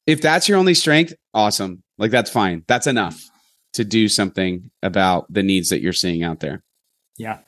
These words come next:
Speaker 2: I love it.
Speaker 1: I'll also say this. It's really important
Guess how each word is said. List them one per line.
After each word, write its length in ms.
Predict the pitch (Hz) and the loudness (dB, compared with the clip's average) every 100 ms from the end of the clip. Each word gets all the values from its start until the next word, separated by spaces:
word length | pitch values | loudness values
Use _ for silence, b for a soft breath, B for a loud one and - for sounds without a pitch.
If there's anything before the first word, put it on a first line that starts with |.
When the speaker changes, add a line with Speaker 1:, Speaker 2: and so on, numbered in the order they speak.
| _ _ _ | _ _ _
Speaker 2:
I 60 | 120 | -12
love 160 | 117 110 | -10 -10
it. 120 | - _ _ | -14 _ _
Speaker 1:
I'll 180 | - 175 | -2 0
also 260 | 226 233 214 | 2 2 2
say 200 | - 165 | 2 2
this. 520 | 147 117 - - - _ _ _ _ - | 2 0 0 -2 -6 _ _ _ _ -2
It's 240 | 165 165 | -2 -2
really 460 | 147 170 208 226 202 | -2 2 2 0 -2
important 760 | 175 - 131 127 104 98 101 | -4 -4 -2 -2 -4 -8 -10